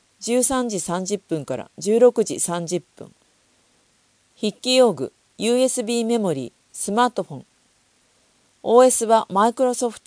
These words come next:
Windows ten。ソフトウェアはMicrosoft Office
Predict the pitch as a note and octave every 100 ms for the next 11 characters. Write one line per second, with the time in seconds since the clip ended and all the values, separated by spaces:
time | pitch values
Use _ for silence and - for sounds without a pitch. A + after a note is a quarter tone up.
0 | C#3+ D#3 A#3 G#3+ F3 D3 - C#3+ C3+ -
1 | _ _ _ _ - A3+ - C#4 B3+ C4
2 | A#3 D3 C3 - _ _ _ - G3 A#3+
3 | B3 B3+ A#3+ B3 A3 - G3+ - G#3 G#3
4 | D#3+ - -